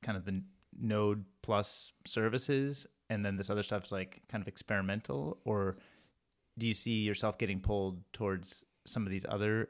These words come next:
areas? Or sort of how do you think about the whole, kind of the composition of the things that you're focused on or that you and the team want to achieve?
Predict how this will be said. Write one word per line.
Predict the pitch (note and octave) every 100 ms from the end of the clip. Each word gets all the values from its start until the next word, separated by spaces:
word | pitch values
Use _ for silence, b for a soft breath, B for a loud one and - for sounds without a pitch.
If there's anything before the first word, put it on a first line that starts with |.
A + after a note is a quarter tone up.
| -
areas? | G#2+ A2+ B2 G#2+
Or |
sort | - G2
of |
how | G#2+
do | A2
you |
think | G#2 G#2
about | F#2+ F#2 -
the | F#2+
whole, | G2+ F#2+ F#2 b b b b
kind | - G#2
of |
the | F#2+
composition | A#2+ G#2+ A2 A2 - G#2
of | F#2+ F#2+
the | G2
things | F#2 G#2+ G2 F#2+
that | G2 F2+
you're | F#2+ F#2 F2
focused | - G2 F#2 - G2+
on | F#2
or | F2+
that | G2+
you | G#2 F#2+
and | F2+
the |
team | - G2+ F#2+ F#2 F#2 - _ -
want | F#2+
to | F#2
achieve? | - G#1